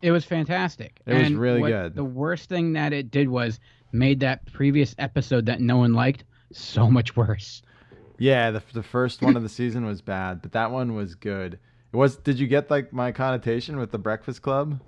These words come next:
Speaker 1: No, yeah, absolutely. It was fantastic. And that's what I loved about it.
Speaker 2: Yeah.
Speaker 1: Like, this is everything.
Speaker 2: Yeah.
Speaker 1: Yeah, that, that, and that's what it used to be about, just people sitting around talking for long periods of time.
Speaker 2: <laughs>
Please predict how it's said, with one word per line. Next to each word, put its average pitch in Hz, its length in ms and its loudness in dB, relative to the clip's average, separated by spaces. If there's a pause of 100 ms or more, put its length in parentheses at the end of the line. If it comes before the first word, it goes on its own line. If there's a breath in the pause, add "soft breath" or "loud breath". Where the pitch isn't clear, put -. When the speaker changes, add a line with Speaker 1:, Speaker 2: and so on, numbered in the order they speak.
Speaker 1:
No, 240 280 2
yeah, 175 140 0
absolutely. 175 500 -2
It 110 40 -4
was 113 140 -8
fantastic. 127 720 -6
And 143 140 2
that's 160 180 0
what 160 80 0
I 160 80 2
loved 160 260 -2
about 98 280 -6
it. 90 140 -12
Speaker 2:
Yeah. 90 360 -8
Speaker 1:
Like, 175 160 -4
this 262 180 -8
is 269 140 0
everything. 277 640 -2 (260)
Speaker 2:
Yeah. 92 220 -10 (840)
Speaker 1:
Yeah, 147 220 0 (140)
that, 139 240 0
that, 180 240 0
and 180 180 2
that's 202 160 -2
what 208 120 -2
it 180 80 0
used 196 180 -2
to 143 60 -6
be 120 100 0
about, 101 260 -2
just - 220 -6
people 147 340 0
sitting 131 380 2
around 123 340 2
talking 107 420 0
for 113 160 -6
long 110 340 2
periods 104 380 0
of 95 80 0
time. 101 420 -6
Speaker 2:
<laughs> - 40 -20